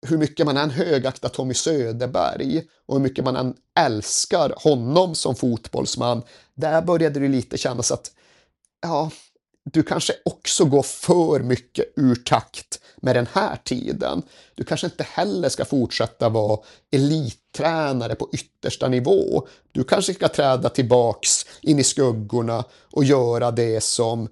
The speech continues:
ja, kommer göra bäst nytta utifrån ditt sätt att tänka, fungera framöver. Och så gick det inte så många år innan Tommy Söderberg försvann från elitfotbollen och började göra samhällsnytta på annat sätt.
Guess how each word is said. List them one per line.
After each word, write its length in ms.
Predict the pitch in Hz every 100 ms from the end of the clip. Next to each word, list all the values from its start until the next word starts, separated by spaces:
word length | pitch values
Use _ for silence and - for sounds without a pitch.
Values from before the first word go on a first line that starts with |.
| - - - _ _ -
ja, 140 | 143 -
kommer 260 | - 156 135
göra 240 | 131 123
bäst 540 | 117 - 127 - - -
nytta 680 | 151 135 - _ _ _ 175
utifrån 400 | 135 - - 143
ditt 220 | 135 139 -
sätt 260 | - 127
att 140 | 131 -
tänka, 580 | 156 127 113 - - 147
fungera 800 | 160 131 113 202 185 165 131
framöver. 840 | 120 131 139 190 90 69 62 76 - - - - _ _
Och 140 | 135
så 80 | 127
gick 240 | 147 135 -
det 80 |
inte 140 | 151 -
så 100 | 143
många 240 | 127 123
år 240 | 117 117 113
innan 180 | 107
Tommy 220 | - 117 110
Söderberg 480 | 117 113 113 110
försvann 420 | 107 113 151 160 151
från 160 | 139
elitfotbollen 1160 | 127 120 110 - - - 123 113 110 113 113 113
och 160 | - 131
började 300 | 120 117 120
göra 180 | 117 113
samhällsnytta 760 | 127 107 107 - 104 - -
på 120 | -
annat 460 | 147 160 127 - -
sätt. 320 | - - -